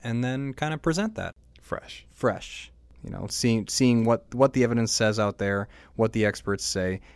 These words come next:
Speaker 1: and if any experts are listening, they can send in their opinion too.
Speaker 2: And certainly if you disagree with what we're saying, let us know what you think.
Speaker 1: Yeah. How, how often you wanna do this?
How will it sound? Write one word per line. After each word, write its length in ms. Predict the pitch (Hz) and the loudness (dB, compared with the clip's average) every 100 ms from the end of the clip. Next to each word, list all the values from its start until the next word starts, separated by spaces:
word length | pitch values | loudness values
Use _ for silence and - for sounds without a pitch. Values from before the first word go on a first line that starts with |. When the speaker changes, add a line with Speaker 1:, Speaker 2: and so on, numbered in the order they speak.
| - | -4
Speaker 1:
and 240 | 104 101 | 0 0
if 80 | 101 | 2
any 220 | 107 107 | 2 2
experts 320 | 101 - 98 92 | -2 -6 -8 -6
are 80 | |
listening, 560 | 92 131 - 104 139 175 | -4 -4 -4 -2 -2 -4
they 100 | 104 | -4
can 160 | 101 101 | -2 -2
send 240 | - 107 | 0 2
in 100 | 104 | 2
their 140 | 104 98 | 0 -2
opinion 340 | 104 101 101 | -2 -4 -4
too. 300 | - 95 127 - _ _ | -4 -6 -6 -10 _ _
Speaker 2:
And 100 | - | -16
certainly 300 | - 113 117 | -6 -4 -2
if 160 | 104 - | -2 -2
you 100 | 107 | -4
disagree 460 | 107 - 95 110 113 | -2 -4 -4 -4 -6
with 120 | - | -4
what 140 | 107 | -6
we're 100 | 101 | -6
saying, 360 | 95 127 139 90 | -8 -8 -6 -4
let 140 | 92 | -2
us 120 | 95 101 | -2 -2
know 140 | 95 | -2
what 120 | 90 | -2
you 60 | - | -4
think. 480 | - 113 78 - - - | -6 -6 -6 -12 -16 -8
Speaker 1:
Yeah. 360 | 92 107 92 - - - - _ - | -6 -6 -8 -16 -20 -20 -20 _ 2
How, 240 | 160 165 | 4 4
how 160 | - 151 | 4 4
often 240 | 151 147 | 4 2
you 80 | 139 | 2
wanna 140 | 131 | 2
do 100 | 127 | 0
this? 300 | 92 92 - | -4 -6 -16